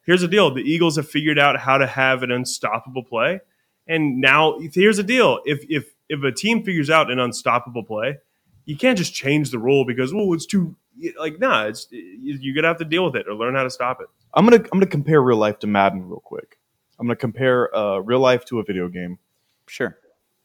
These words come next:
Speaker 2: When people find a play that works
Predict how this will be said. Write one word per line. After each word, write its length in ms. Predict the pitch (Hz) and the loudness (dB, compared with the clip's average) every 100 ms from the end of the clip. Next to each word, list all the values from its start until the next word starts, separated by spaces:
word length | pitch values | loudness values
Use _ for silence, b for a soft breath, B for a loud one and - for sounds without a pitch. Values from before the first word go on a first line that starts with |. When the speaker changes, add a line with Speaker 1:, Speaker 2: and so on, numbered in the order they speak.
| _ | _
Speaker 2:
When 240 | - 135 131 | -4 0 2
people 440 | 180 220 226 202 | 2 4 6 4
find 400 | - 156 143 143 | 2 0 2 2
a 20 | |
play 320 | - 123 120 117 | 0 0 0 2
that 140 | 95 | 0
works 500 | 98 95 - - | -2 -8 -10 -12